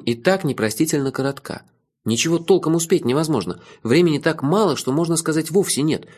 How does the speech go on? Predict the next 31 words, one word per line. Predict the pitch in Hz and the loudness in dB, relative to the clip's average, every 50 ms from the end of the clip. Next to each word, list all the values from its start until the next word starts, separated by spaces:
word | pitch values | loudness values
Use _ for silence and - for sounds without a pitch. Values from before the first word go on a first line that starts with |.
| - _ - | -20 _ -8
даже | 113 110 156 165 151 160 | 2 2 2 2 4 2
если | 160 151 - 165 | 0 2 2 2
не | 165 175 | 2 2
тратить | 165 180 170 120 104 92 | 2 2 0 0 0 -4
его | - 117 113 | -2 -2 -2
на | 117 120 | 0 -2
всякие | 117 - 117 - 113 107 | -2 -2 -4 -2 -2 -2
глупости | - 196 220 - - - 101 | -2 -2 -2 -2 -4 -4 -4
вроде | 95 120 147 151 156 | -4 -4 -4 -4 -4
ссор. | - - - 76 60 - - _ _ _ _ _ _ _ _ _ _ _ _ _ _ _ _ - | -4 -4 -4 -6 -8 -10 -16 _ _ _ _ _ _ _ _ _ _ _ _ _ _ _ _ -10
«Так | - - - | -10 -8 -6
что | - - - 117 | -6 -4 -4 -4
ты | 117 92 | -6 -6
хотел | - - 90 87 - 78 78 | -6 -6 -6 -6 -6 -8 -6
сказать?» | - - - 78 78 - 57 - - - - - _ _ _ _ _ _ - | -8 -8 -8 -10 -10 -10 -10 -10 -12 -12 -16 -20 _ _ _ _ _ _ -16
спрашивает | - - 117 107 101 - 110 101 98 101 | -10 -2 -2 0 0 0 -2 -2 -4 -2
Рената, | 101 110 127 147 147 123 | -2 -2 -2 -2 -2 -2
разжигая | 98 101 98 92 90 98 90 98 101 98 92 | -2 -2 -2 -4 -4 -4 -4 -2 -2 -2 -2
огонь | - 95 87 101 107 107 | -4 -6 -6 -4 -6 -6
под | - 98 90 - | -6 -10 -10 -10
чайником. | - - 69 67 71 - _ - - _ _ _ _ _ _ _ _ _ _ _ _ _ _ _ _ _ _ _ _ _ | -10 -10 -10 -12 -12 -16 _ -20 -20 _ _ _ _ _ _ _ _ _ _ _ _ _ _ _ _ _ _ _ _ _
Я | - 113 156 233 226 | -8 0 0 0 2
хотел | 233 - - - 165 147 | 2 -2 0 0 -2 0
сказать, | - 120 120 143 160 143 | 0 0 0 0 -2 -4
что | - - 135 - - | 0 0 -2 0 0
ошибся, | 131 131 - - - 92 - - 110 | -2 -2 -2 -2 -4 -4 -4 -6 -6
когда | - 107 98 95 104 110 | -4 -4 -2 0 0 -2
обеспечил | - - 98 104 98 - - 113 - 101 92 | 0 0 -2 -2 -2 0 0 0 0 0 -4
себе | - - 92 101 92 | -2 -2 -2 -2 0
возможность | 98 101 98 151 165 156 151 131 104 95 | 0 -2 0 -2 -2 -2 -2 -4 -4 -4
бездельничать. | 92 120 117 98 - 87 73 60 65 - - - - - - _ | -4 -4 -4 -2 -4 -4 -4 -4 -6 -8 -10 -12 -16 -16 -20 _